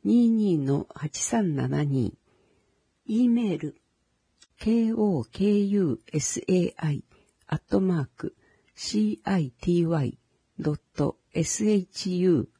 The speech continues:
ーエヌエーエヌドットエルジードットジェー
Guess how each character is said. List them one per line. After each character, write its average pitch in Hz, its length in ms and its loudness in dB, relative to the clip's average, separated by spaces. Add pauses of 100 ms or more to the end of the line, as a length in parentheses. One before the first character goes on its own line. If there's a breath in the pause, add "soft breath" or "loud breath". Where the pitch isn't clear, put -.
(160)
ー 160 60 -2
エ 170 60 0
ヌ 180 280 0
エ 175 40 -2
ー 170 360 0
エ 165 100 4
ヌ 135 180 0 (520 soft breath)
ド 151 160 0
ッ 151 60 -6 (140)
ト - 240 -2 (160)
エ 160 140 0
ル 185 160 0
ジ 165 420 -2 (240)
ー - 20 -8
ド 139 100 0
ッ 143 60 -8 (120)
ト 185 160 -2
ジ 156 160 -2
ェ - 60 0
ー 135 80 -10